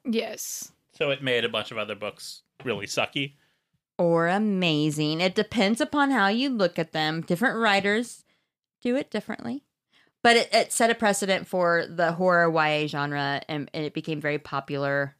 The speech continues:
Speaker 3: And also this, this iconic cover. Don't, mm-mm, mm-mm. R L Stein as a baby. Josh was just showing us pictures of him.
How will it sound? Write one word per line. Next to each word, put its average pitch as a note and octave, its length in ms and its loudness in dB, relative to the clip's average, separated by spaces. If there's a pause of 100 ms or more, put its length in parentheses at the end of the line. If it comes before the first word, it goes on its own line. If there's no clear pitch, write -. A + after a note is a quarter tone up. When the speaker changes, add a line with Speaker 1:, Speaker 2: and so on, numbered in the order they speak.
(180)
Speaker 3:
And C#3 440 -10 (360)
also E3+ 340 0
this, D3+ 280 -6 (200)
this D3 160 -6
iconic E3+ 640 -6
cover. C#3+ 240 -6
Don't, D#3+ 320 -4 (200)
mm-mm, C#3+ 300 -12 (340)
mm-mm. C#3+ 280 -8 (540)
R F#3 140 2
L G3 100 6
Stein E3 280 0
as E3 140 -2
a F3 60 2
baby. A#2+ 500 -6
Josh D#3+ 280 -2
was E3 120 -8
just E3 160 -10
showing - 200 -4
us F3+ 100 -8
pictures D#3+ 400 -8
of - 180 -10
him. A3 160 -14